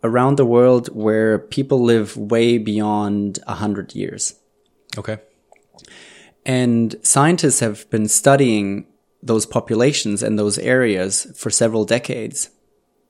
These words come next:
Speaker 1: because, you know, it's quite unusual that there is a few spots on this planet where people live a lot longer,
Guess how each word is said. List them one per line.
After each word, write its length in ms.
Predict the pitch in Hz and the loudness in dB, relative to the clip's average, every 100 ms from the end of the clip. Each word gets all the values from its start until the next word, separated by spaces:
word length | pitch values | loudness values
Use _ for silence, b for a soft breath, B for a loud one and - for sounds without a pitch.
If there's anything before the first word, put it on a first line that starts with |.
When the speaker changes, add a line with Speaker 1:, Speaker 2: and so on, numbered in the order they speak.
| _ | _
Speaker 1:
because, 680 | 113 - 117 107 104 101 - _ _ _ - _ _ _ _ _ _ _ | -8 -6 -2 0 0 -2 -6 _ _ _ -20 _ _ _ _ _ _ _
you 100 | 120 | 0
know, 140 | 127 | 0
it's 140 | 120 - | 0 -2
quite 220 | - 143 | 4 4
unusual 460 | 120 110 131 131 113 | 6 2 0 2 2
that 180 | 107 101 | 0 2
there 120 | 107 | 2
is 120 | 101 | 2
a 60 | 104 | -4
few 500 | - - 139 135 127 | -8 -4 2 4 2
spots 560 | - - 117 110 - | -2 2 2 2 -2
on 100 | 110 | -4
this 160 | 104 101 | -4 -4
planet 400 | - 101 101 101 | -6 -4 -4 -4
where 160 | 107 | -6
people 380 | 98 - 110 107 | -6 -8 -4 -2
live 180 | 107 101 | 0 -2
a 60 | 104 | -2
lot 420 | 101 104 107 113 | -2 2 2 2
longer, 640 | 110 104 107 117 139 151 | 0 0 0 0 0 -4